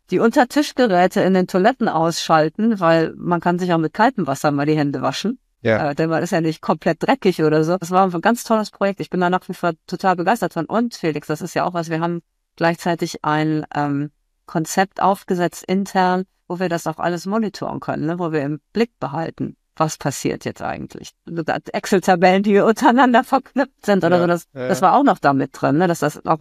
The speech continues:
Speaker 1: weiter nachhaltig wirkt, dass wir uns wirklich dann jedes Jahr das vornehmen und gucken, was ist denn dieses Jahr passiert und so. Das fand ich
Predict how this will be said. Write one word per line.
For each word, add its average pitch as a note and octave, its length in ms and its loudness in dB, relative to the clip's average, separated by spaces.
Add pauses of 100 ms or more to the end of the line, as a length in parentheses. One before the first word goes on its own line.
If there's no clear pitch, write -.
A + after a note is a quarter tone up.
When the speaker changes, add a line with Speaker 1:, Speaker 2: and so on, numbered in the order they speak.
Speaker 1:
weiter F3 420 2 (300)
nachhaltig F3 640 2
wirkt, F3 340 -2
dass E3 160 -10
wir E3+ 160 -2
uns E3+ 220 -6
wirklich E3+ 260 -8
dann E3 320 -2
jedes E3+ 320 -6
Jahr E3+ 140 0
das D3+ 160 -4
vornehmen F#3+ 420 -4
und D#3 140 -8
gucken, F3 320 -6
was D#3 140 -6
ist - 140 -8
denn E3+ 120 -2
dieses E3 320 -6
Jahr D#3 100 -2
passiert - 380 -8
und C#3+ 80 -8
so. C#3+ 100 -6
Das D3 160 -6
fand D3+ 200 -2
ich - 120 -12